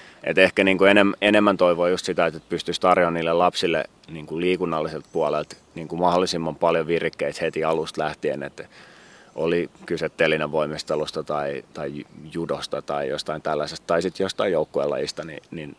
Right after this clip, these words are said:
niin tavallaan pystyisi tarjoamaan hyvät mahdollisuudet ja antaisi niiden kokeilla, jotta ne löytäisi itse sen, että mikä niitä kiinnostaa. Mut totta kai mä tuun puhuu juoksun puolestakin ihan vaan niinku puhtaasti sen niinku hyötyjen takia, et, et, et kuinka tärkeet se on. Ja nyt on mun mielestä ihan mahtavaa, että Hanna,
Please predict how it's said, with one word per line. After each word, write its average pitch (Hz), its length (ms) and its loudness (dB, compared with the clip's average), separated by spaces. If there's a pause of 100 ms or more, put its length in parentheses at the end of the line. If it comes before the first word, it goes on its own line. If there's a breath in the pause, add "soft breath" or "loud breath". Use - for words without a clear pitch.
niin 78 120 -12
tavallaan 76 340 -4
pystyisi 80 340 -6
tarjoamaan 80 380 0
hyvät 78 200 -2
mahdollisuudet 78 560 -6
ja 76 100 -6
antaisi 78 280 -4
niiden 78 240 -10
kokeilla, 76 460 0
jotta 71 240 -6
ne 76 140 -4
löytäisi 76 400 -2
itse - 140 -6
sen, 67 260 -6
että 60 120 -18
mikä 71 220 -10
niitä 67 220 -12
kiinnostaa. 71 540 -6 (880 soft breath)
Mut 78 340 -10 (260)
totta 87 240 0
kai 87 180 4
mä 87 120 -4
tuun 85 200 0
puhuu 85 280 0
juoksun 85 380 0
puolestakin 82 520 -2
ihan 80 220 -6
vaan 78 180 -4 (140)
niinku 82 260 -14
puhtaasti 80 420 -6
sen 78 200 -6
niinku 78 200 -10
hyötyjen 78 500 -2
takia, 69 380 -6
et, - 140 -12
et, - 260 -14
et - 160 -18
kuinka 76 260 -8
tärkeet 76 400 -8
se 78 100 -4
on. 71 120 -8
Ja 78 80 -6
nyt 78 180 -8
on 73 180 -6
mun 80 180 -8
mielestä 78 200 -8
ihan 78 200 -4
mahtavaa, 76 480 -4
että - 180 -8
Hanna, 76 280 -4